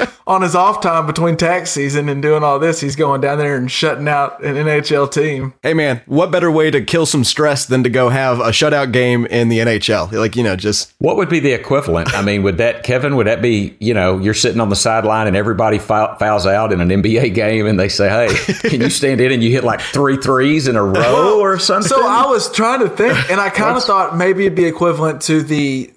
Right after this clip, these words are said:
Speaker 1: the senior at Michigan who in the Sweet sixteen game, he was a manager and now he's a walk-on senior. And they put him in at the very end of the game when the game was over, and he hits a three in the Staples Center, which has gotta be awesome. But at least that guy practices with the team.
Speaker 2: Yeah.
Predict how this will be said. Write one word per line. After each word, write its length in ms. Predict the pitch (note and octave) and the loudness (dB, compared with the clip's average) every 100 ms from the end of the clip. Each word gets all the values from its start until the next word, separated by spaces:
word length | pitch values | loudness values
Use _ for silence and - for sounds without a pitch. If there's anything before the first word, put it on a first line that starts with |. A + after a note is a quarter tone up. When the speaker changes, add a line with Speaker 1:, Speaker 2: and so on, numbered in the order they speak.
| - | -8
Speaker 1:
the 160 | C3+ B2+ | -4 -2
senior 500 | - F#3+ G3 F3 D#3 | 0 0 2 2 2
at 180 | C#3+ C3+ | 0 -2
Michigan 600 | E3+ - E3 C3+ B2+ C#3+ | -2 -2 0 -2 0 0
who 260 | C3+ C3 | 0 0
in 120 | C3 | -2
the 40 | B2+ | -2
Sweet 220 | - D3+ | -4 -4
sixteen 480 | - D3 - E3 E3+ | -2 -4 -2 -2 0
game, 240 | C#3 C3+ C3 | 0 0 -2
he 80 | C#3 | -2
was 340 | C#3 D#3+ D#3+ | 0 2 0
a 60 | C#3+ | -2
manager 520 | C#3+ D#3+ C3+ C3 C3 | 0 0 0 2 2
and 120 | B2+ | 2
now 160 | C3 C3 | 0 0
he's 120 | B2+ | -2
a 60 | A#2+ | 0
walk-on 540 | B2+ C3 C#3 C3+ B2 | 0 0 0 -2 -2
senior. 500 | - C3 C#3+ D3+ D3+ _ _ _ - | -6 -6 -6 -8 -10 _ _ _ -6
And 100 | D3 | 0
they 120 | C#3+ | 0
put 240 | B2+ F3 D#3+ | 0 0 0
him 80 | |
in 100 | E3 | 0
at 80 | D#3+ | -2
the 60 | D3 | 0
very 280 | D#3 D#3 D3 | 0 2 0
end 120 | C#3+ | 0
of 60 | B2+ | -2
the 40 | |
game 260 | D3 D3+ C3+ | 0 -2 -2
when 100 | C3 | -2
the 60 | |
game 200 | D3+ D#3 | -2 -2
was 140 | B2+ C#3+ | -2 0
over, 500 | G3+ E3+ B2+ B2+ - _ _ _ _ - | 0 0 -2 -2 -6 _ _ _ _ -6
and 120 | D3 | 0
he 100 | E3 | 0
hits 160 | D#3 | 0
a 60 | C#3 | -4
three 260 | - E3+ D#3+ | -2 0 0
in 80 | |
the 60 | C3 | -2
Staples 440 | - E3 E3 C#3 | -2 -2 -2 -4
Center, 220 | - B2 B2+ | -4 -4 -2
which 240 | E3 E3 | -2 -2
has 160 | D#3 C#3+ | -4 -2
gotta 300 | F3+ F3+ D3+ | 0 0 0
be 100 | C3+ | 0
awesome. 380 | D#3 E3+ D3+ | 2 0 -2
But 100 | C#3+ | -2
at 100 | D3+ | 2
least 260 | F#3+ G3+ - | 2 0 -2
that 200 | F#3+ G#3+ | -2 2
guy 140 | F#3 | 0
practices 720 | D3 D#3+ D3 D3 D#3 - D3 D3+ | 0 -2 -2 -4 -8 -8 -8 -2
with 180 | D3+ | -2
the 80 | - | -4
team. 460 | C3+ C#3+ C#3 C3+ B2+ | -4 -4 -4 -6 -2
Speaker 2:
Yeah. 160 | G#2 | -2